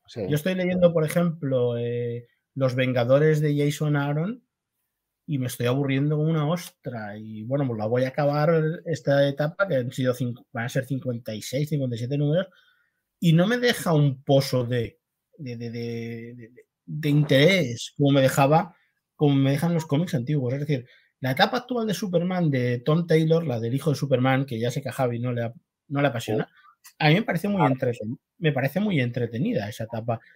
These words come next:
Speaker 2: Sin embargo, el tema de, en Action Comics, que están con Mundo Guerra, me estoy aburriendo la hostia. Pues Superman, fuera de su mundo, fuera de sus secundarios, y si hubiera sido una saga de seis, dices, bueno,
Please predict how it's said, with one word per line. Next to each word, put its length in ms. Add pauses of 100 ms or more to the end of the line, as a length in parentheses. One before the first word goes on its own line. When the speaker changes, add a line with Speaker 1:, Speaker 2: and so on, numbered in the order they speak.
Speaker 2:
Sin 220
embargo, 340
el 80
tema 260
de, 640
en 100
Action 320
Comics, 320
que 120
están 280
con 200
Mundo 340
Guerra, 400 (380)
me 120
estoy 200
aburriendo 1080 (920)
la 180
hostia. 400 (340)
Pues 200
Superman, 580
fuera 300
de 80
su 160
mundo, 400
fuera 260
de 100
sus 180
secundarios, 800 (440)
y 100
si 100
hubiera 180
sido 160
una 140
saga 260
de 100
seis, 540 (640)
dices, 260
bueno, 380